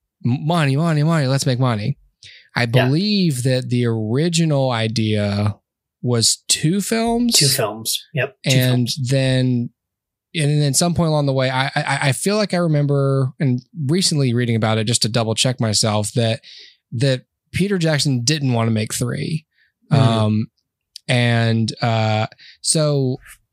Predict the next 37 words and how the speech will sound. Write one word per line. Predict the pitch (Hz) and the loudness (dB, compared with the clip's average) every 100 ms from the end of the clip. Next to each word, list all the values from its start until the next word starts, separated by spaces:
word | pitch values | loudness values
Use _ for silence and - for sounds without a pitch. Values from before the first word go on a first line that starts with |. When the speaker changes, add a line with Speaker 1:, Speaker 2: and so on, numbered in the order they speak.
| - | -4
Speaker 1:
here's | 143 254 254 | 0 0 0
how | 185 | 0
I | 147 | 0
feel | - 113 | 0 -2
about | 98 101 | -2 -4
it. | 131 | 0
So | - 135 | 0 0
if, | 170 151 - | -2 -4 -2
if, | 156 135 - | -2 -2 -2
if, | 147 127 | -4 -2
if | 143 156 - | -2 -2 -2
we're | 180 202 | -2 -2
gonna | 208 | 0
do | 190 185 | 0 0
a | 160 | 2
Snyder | - 131 127 127 | 2 0 0 0
cut, | - 127 127 | 0 0 0
now | 131 135 | 0 0
they're | |
talking | 127 131 127 | 0 0 0
about | 123 110 | 0 0
David | 117 120 113 | 0 0 2
Ayer | 113 117 | 2 0
cut, | 110 120 113 117 - - _ | 0 0 2 0 -4 -6 _
um, | 131 113 113 | 0 0 0
of, | 113 135 - | -2 -2 -4
of | 117 | -2
Suicide | - 147 127 127 117 | 0 0 0 0 0
Squad, | - 110 107 110 127 - | 0 0 0 0 -2 -2
which | 120 104 - - _ _ _ _ _ | 0 0 -4 -8 _ _ _ _ _
please | - 170 135 | -4 -2 0
don't. | 131 110 110 - - - _ _ 135 | 0 0 -4 -6 -12 -20 _ _ -2
Um, | 123 123 120 226 120 | 2 2 2 0 0
Speaker 2:
<laughs> | - - 151 | 0 0 0
Speaker 1:
but, | 175 165 151 - | 0 0 -2 -2
you | 190 | 0
know, | 175 151 151 156 | 0 0 -2 -4